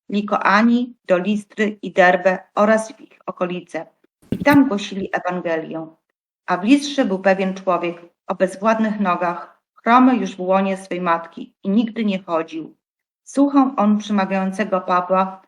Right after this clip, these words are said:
który przyglądając mu się uważnie i widząc, że ma wiarę, aby zostać uzdrowionym, powiedział donośnym głosem: „Stań prosto na nogach”,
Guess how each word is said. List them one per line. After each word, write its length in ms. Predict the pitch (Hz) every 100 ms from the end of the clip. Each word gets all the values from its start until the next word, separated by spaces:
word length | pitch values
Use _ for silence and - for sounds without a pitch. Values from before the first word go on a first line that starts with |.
| _
który 200 | - 196
przyglądając 800 | - 202 202 202 233 269 254 247
mu 120 | 202
się 140 | -
uważnie 560 | 208 - 170 185 190 196
i 140 | -
widząc, 500 | 175 196 196 196 190 _ _ _
że 140 | 196
ma 140 | 190 175
wiarę, 380 | 196 190 190 190 - _ _
aby 220 | 190 202
zostać 440 | 190 247 254 254 -
uzdrowionym, 720 | 190 190 185 180 165 170 - _ _ _ _ -
powiedział 420 | 202 269 277 262
donośnym 540 | 190 185 - - 190
głosem: 520 | 175 160 175 - 170 - _ _
„Stań 540 | _ - 269 233 202 -
prosto 340 | 208 202 -
na 140 | 196 185
nogach”, 540 | 175 170 170 175 -